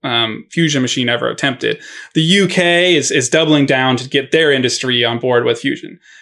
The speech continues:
But really, the United States, you know, we have a really, really fundamental advantage, which is it's not just, you know, fusion brainiacs, like, people that, that know how stars work and, and plasma physicists, and, and we like those people a lot,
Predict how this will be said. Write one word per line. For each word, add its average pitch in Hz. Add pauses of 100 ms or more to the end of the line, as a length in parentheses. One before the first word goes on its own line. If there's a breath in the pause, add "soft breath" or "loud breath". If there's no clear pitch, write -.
But 202 (100)
really, 269 (120)
the 170
United 277
States, -
you 190
know, 185
we 247
have 247
a 156
really, 196
really 196
fundamental 165
advantage, 123
which 135
is 143 (200 loud breath)
it's -
not 294
just, 240
you 160
know, 147
fusion 180
brainiacs, 135
like, 123
people 127
that, -
that -
know 98
how 82
stars -
work 113
and, -
and 123
plasma 156
physicists, 143
and, 127
and 120
we 156
like 160
those 156
people 143
a 143
lot, 139